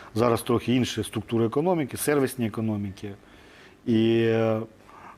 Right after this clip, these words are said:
людина, якщо йому не подобає, грубо кажучи, людина може спокійно, е, забрати звідси свої гроші, розпродати і робити бізнес, грубо кажучи, в іншій країні.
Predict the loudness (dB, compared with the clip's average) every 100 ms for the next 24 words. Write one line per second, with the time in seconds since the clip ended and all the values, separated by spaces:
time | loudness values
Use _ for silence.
0 | -20 -20 -20 -20 -20 -20 -20 _ _ -8
1 | 0 0 2 2 2 0 0 0 2 0
2 | 0 -2 0 -2 -2 -2 0 0 -2 -6
3 | -8 -8 -6 -2 0 0 0 0 0 0
4 | -2 -4 -6 -2 -2 -2 -6 -12 -18 -20
5 | -20 -20 -20 -10 -4 -2 0 -2 -4 -2
6 | 0 2 2 0 -2 -4 -4 -4 -6 -4
7 | -2 0 2 0 -2 -2 -2 -2 -6 -20
8 | -20 _ -20 -20 -20 -6 0 0 2 0
9 | 2 0 0 0 0 2 0 0 0 -2
10 | 0 0 -2 -6 -12 -16 -18 -20 -20 -20
11 | -18 -16 -14 -4 -2 0 -2 0 -2 -2
12 | 0 0 -2 -2 -2 -2 -4 -4 -6 -6
13 | -10